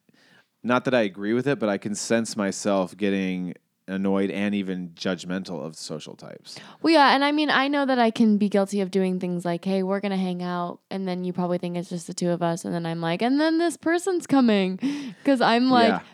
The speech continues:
Speaker 2: "More people can come. This is so fun, the group." Like
Speaker 1: Well, and you said this earlier about me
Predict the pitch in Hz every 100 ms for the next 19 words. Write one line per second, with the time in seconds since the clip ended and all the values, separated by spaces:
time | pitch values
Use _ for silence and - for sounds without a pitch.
0 | _ 233 262 311 - 349 392 403 381 330
1 | 349 294 302 320 294 330 302 330 302 262
2 | 247 311 254 226 220 - _ _ - 139
3 | 139 185 - 151 139 127 127 117 107 98
4 | 98 107 110